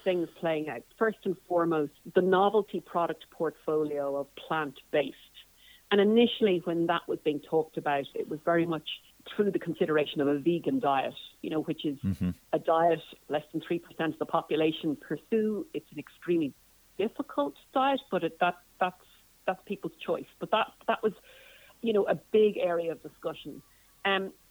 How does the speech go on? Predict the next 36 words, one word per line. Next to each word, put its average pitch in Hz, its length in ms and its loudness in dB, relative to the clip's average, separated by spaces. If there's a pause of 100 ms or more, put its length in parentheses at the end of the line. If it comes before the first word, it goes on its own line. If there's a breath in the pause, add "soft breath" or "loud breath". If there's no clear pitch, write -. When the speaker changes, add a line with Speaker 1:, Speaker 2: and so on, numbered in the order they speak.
(140)
Speaker 1:
in 226 120 -4
fact, - 300 -6
we've 214 200 -6
moved 226 400 -2
on 175 280 0 (100)
a 165 80 -2
lot 160 300 0 (320)
from 151 200 -2
that 143 160 -4 (100)
debate 131 360 -8 (360)
because, 151 440 0 (560 soft breath)
uh, 165 260 4
I 147 180 -4
think - 200 -18
people 196 340 0
recognise 151 720 0
now 139 460 -2 (180)
a 165 60 4
healthy 190 480 2
diet, 156 420 2
everything 190 380 0
in 151 100 0
moderation. 135 640 -2 (340 soft breath)
The 190 80 2
balance 208 440 2
now 165 140 -4
is 147 80 -8 (440)
as 160 80 -8
much 208 260 -4
about 190 280 0 (460 soft breath)
the 175 60 0
nutrients 196 640 0
you're 170 120 -6 (100)
taking 156 360 -6
in 160 280 -4 (500 soft breath)
as 160 300 0